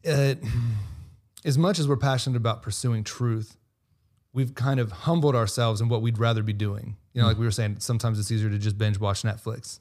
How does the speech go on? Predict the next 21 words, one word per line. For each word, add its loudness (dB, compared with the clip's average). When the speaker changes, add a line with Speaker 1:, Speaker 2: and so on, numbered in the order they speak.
Speaker 2:
Yeah. 2
Speaker 1:
than 2
sit -4
down 0
and, -4
and -2
put -6
this -8
stuff -10
together. -6
Speaker 2:
Yeah. -2
Speaker 1:
But 2
we 2
believe 2
that -10
God 0
has -6
called -2
us -4
to -8
this. -6